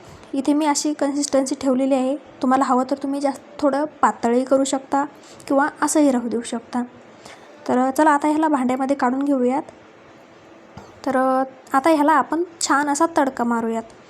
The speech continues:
तर त्यासाठी इथे मी तेल गरम घेतलेले आहे. त्यामध्ये थोडीशी मोहरी घालायची, थोडेसे जिरे घालायचे, थोडंसं हिंग घालायचं आणि थोडंसं बारीक कट करून लसूण घालायचा आणि दोन ते तीन लाल मिरच्या घालायच्या.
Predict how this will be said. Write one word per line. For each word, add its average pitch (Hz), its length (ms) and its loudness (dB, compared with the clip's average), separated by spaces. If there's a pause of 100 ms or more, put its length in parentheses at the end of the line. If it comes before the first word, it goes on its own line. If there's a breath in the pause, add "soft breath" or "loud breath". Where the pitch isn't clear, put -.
(320 loud breath)
तर 262 60 0 (100)
त्यासाठी 294 340 0
इथे 285 160 -2
मी 294 160 -4 (180)
तेल 254 180 4
गरम 269 300 0
घेतलेले 247 460 -2
आहे. 254 360 -6 (280)
त्यामध्ये 254 360 2
थोडीशी 254 320 0
मोहरी 254 320 0
घालायची, 247 580 0
थोडेसे 247 320 -2
जिरे 240 320 -2
घालायचे, 262 520 -2 (880 loud breath)
थोडंसं 302 340 4
हिंग 269 220 0
घालायचं 269 600 0 (880 loud breath)
आणि 262 260 -2 (260)
थोडंसं 294 500 2
बारीक 254 320 2
कट 311 100 2
करून 277 320 -2
लसूण 269 360 0
घालायचा 233 400 0
आणि 247 180 -2
दोन 269 320 0
ते 302 160 0
तीन 269 120 -2
लाल 254 280 2
मिरच्या 233 400 0
घालायच्या. 226 380 -6